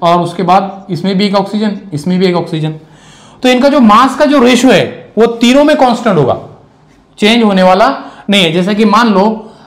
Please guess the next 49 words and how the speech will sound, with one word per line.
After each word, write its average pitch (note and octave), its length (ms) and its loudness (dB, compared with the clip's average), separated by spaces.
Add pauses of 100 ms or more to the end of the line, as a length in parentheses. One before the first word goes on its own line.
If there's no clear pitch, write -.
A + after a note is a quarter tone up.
(160)
hydrogen A3 460 0
के A#3 80 -2
जो, A#3 120 0
अ, G3+ 400 -2
दो F3+ 200 2
hydrogen G#3+ 360 2
का A3 80 2
mass G3+ 200 0
हो G3+ 80 -2
गया F#3+ 160 2
दो G3+ 240 2
और F#3 200 0
एक F3+ 200 0
का G3 60 0
हो F3 100 2
गया F#3+ 200 2 (240)
सिक्सटीन, - 520 -6 (320)
इसको F#3+ 260 -4
simplify A3 520 0
अगर A#3+ 180 2
हम A3+ 140 2
करेंगे G#3+ 300 0
तो G#3+ 140 -4
that F3+ 200 0
will G3 160 -4
be F#3 120 0
become A3 320 0 (1080)
eight F#3+ 200 0
S F#3+ 180 -2
two C4+ 160 0 (380)
one, C3+ 200 0 (240)
ओके। G3+ 280 -2 (420)
और F3+ 140 2
यहाँ E3+ 180 0
पर G#3 160 0
भी G3+ 140 0
ये G#3+ 180 2 (120)
दो G3+ 180 2 (440)
और E3+ 200 2
ये F#3 220 0
एक F#3 160 -2
oxygen F#3+ 400 -2
का F#3 120 0
सिक्सटीन, A3 460 -4 (440)
तो E3 60 -6
that E3 220 0
is G3+ 100 -2
also F#3+ 300 -2
become G#3 280 0